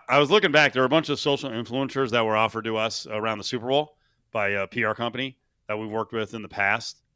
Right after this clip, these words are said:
And I was, uh, I was thinking Mister Beast was on that list, but I think he's too big for it. 'Cause there were a lot of, mm, there's probably twenty-five different influencers up on YouTube, and I don't remember someone having a hundred eighty-nine million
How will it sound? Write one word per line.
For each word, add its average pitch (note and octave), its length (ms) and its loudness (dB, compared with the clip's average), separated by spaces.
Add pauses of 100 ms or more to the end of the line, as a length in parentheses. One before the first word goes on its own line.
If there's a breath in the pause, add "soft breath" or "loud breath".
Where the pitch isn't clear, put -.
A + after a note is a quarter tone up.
(320)
And F#2+ 180 -8
I F2+ 40 -4
was, F2+ 220 -10
uh, F2 280 -10
I F#2 60 -6
was G2 100 -8
thinking G#2 200 -8
Mister G2 220 -12
Beast F#2 300 -12
was F#2 120 -12
on F2+ 120 -12
that E2+ 140 -12
list, E2+ 240 -14
but E2+ 80 -12
I E2+ 40 -12
think F2+ 100 -14
he's F2 120 -16
too F#2 120 -12
big E2+ 180 -12
for D#2+ 180 -14
it. - 60 -18 (640)
'Cause A#2+ 100 -8
there E3 120 8
were E3 60 8
a D3 60 8
lot C#3+ 200 6
of, A#2 260 -2 (560)
mm, A#2+ 480 -8
there's B2 140 -8
probably F#3 160 -2
twenty-five C#3+ 500 0
different B2+ 300 -6
influencers C#3+ 500 -6
up A#2 160 -2
on A2 140 -4
YouTube, A2+ 500 -2
and F#2+ 100 -8
I F#2 120 -4
don't G#2 100 -2
remember G2 240 -6
someone F#2+ 260 -8
having F#2 380 -4 (200)
a D#3+ 120 4
hundred F3+ 280 4
eighty-nine E3 540 2
million B2 640 2